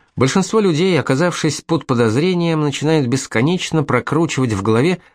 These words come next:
сцены возможного допроса. И, как правило, мысленно этот поединок проигрывают. Им кажется, что следователь знает всё до последней детали.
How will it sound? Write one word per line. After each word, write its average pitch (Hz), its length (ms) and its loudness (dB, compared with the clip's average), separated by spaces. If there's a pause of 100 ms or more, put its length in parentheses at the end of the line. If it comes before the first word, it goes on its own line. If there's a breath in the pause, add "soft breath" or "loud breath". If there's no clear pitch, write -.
(100)
сцены 160 640 0
возможного 131 640 2
допроса. 151 640 0 (1000)
И, 104 80 -4
как - 180 -6
правило, 139 380 0
мысленно 175 680 -2
этот 147 400 -4
поединок 123 720 0
проигрывают. 127 720 -2 (1400)
Им 107 160 0
кажется, 127 320 0
что 101 200 -2
следователь 123 640 0
знает 107 380 0
всё - 380 -4
до 143 140 0
последней 131 600 0
детали. 117 440 -4